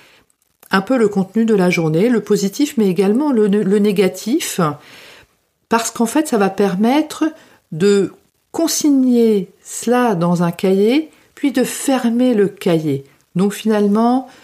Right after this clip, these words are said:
de ranger un peu tous les soucis que l'on a pu avoir au cours de la journée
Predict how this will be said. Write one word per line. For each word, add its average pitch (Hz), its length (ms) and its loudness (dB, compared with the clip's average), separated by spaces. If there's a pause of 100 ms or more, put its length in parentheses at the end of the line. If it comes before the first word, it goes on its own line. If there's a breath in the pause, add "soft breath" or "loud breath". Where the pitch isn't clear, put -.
(260 loud breath)
de 190 240 0
ranger 226 560 2
un 214 120 2
peu 220 420 0
tous - 140 -6
les 254 120 0
soucis - 540 -6
que 220 100 0
l'on 185 260 2
a 185 100 0
pu 240 220 -2
avoir 196 320 0
au 180 40 2
cours 233 220 -4
de 226 60 2
la 202 160 0
journée 180 580 0